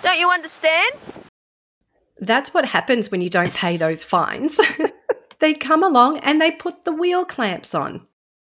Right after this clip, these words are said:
Speaker 2: You can hear in that clip that she is another one who believes councils have no jurisdiction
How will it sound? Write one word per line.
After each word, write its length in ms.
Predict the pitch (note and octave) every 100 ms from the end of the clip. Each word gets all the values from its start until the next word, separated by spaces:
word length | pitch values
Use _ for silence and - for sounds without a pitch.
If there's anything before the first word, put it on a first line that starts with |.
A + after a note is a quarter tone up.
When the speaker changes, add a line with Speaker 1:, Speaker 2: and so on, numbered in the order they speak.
| _ -
Speaker 2:
You 180 | B3+ D4+
can 140 | E4
hear 280 | C#4 D#4 F#4
in 100 | A4
that 220 | D#4 -
clip 380 | - G3 F#3 -
that 180 | F#3 -
she 160 | A#3
is 100 | G#3+
another 320 | G#3 G3+ G#3+ B3
one 240 | G#3 F3
who 160 | F3+ G3+
believes 400 | F#3 F3 E3+ -
councils 520 | - F3 F3+ A3 G#3+
have 160 | F#3 F#3
no 160 | E3+
jurisdiction 840 | E3 E3 E3 - D4 - F#3 D#3